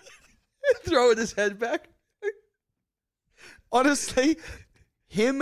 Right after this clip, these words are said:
Speaker 1: and everyone in the office was having the best time. They all, they all had grins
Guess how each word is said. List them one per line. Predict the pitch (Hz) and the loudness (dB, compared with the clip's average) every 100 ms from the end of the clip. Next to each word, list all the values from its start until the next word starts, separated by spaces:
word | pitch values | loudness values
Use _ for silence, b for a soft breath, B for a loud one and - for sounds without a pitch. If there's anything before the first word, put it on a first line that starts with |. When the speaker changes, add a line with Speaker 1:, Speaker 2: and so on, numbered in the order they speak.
| 277 | -4
Speaker 1:
and | 220 - | -4 -2
everyone | 196 185 220 208 202 | -4 -4 -6 -6 -6
in | 196 | -4
the | 180 | -4
office | 156 180 196 | -4 -6 -8
was | 175 165 | -8 -4
having | 175 170 170 156 _ _ 151 | -4 -4 -6 -8 _ _ -18
the | 151 190 | 2 2
best | 160 143 143 175 160 - | 2 -2 0 0 -2 -8
time. | 151 151 120 110 - B B B B B B B B _ | -8 -6 -6 -12 -18 B B B B B B B B _
They | 233 208 | -2 0
all, | 277 262 | 2 2
they | 226 214 | 2 4
all | 214 233 | 4 4
had | 214 147 | 0 -4
grins | 156 180 180 175 | -4 -2 -2 -4